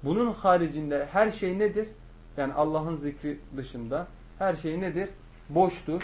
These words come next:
malayanidir, insana faydası olmayan konuşmalardır. O yüzden bunların haricinde boş konuşmayı terk etmek ihlasın gereğidir. Gene ihlasın bir gereği de Allah'ın konuşmamızı emrettiği yerde konuşmaktır. İhlas da budur.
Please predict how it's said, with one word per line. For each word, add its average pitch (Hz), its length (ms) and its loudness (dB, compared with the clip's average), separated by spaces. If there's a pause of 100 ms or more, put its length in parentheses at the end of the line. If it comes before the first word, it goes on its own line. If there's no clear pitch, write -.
(220)
malayanidir, 156 920 4
insana 151 360 -6
faydası 143 460 -4
olmayan 151 320 -6
konuşmalardır. 110 640 -8 (520)
O 190 120 6
yüzden 170 380 0
bunların 185 280 -2
haricinde 156 540 -2
boş 190 180 -4
konuşmayı 156 520 -8
terk 180 220 -4
etmek 175 320 -6 (480)
ihlasın 156 680 0
gereğidir. 120 460 -2 (560)
Gene 208 360 2
ihlasın 180 640 0
bir 202 60 -4
gereği 190 500 0
de 208 220 -2 (200)
Allah'ın 160 500 0
konuşmamızı 160 720 -8
emrettiği 156 540 -4
yerde 147 220 -2 (120)
konuşmaktır. 127 680 -8 (520)
İhlas 147 420 -4
da 196 100 -4
budur. 139 200 -6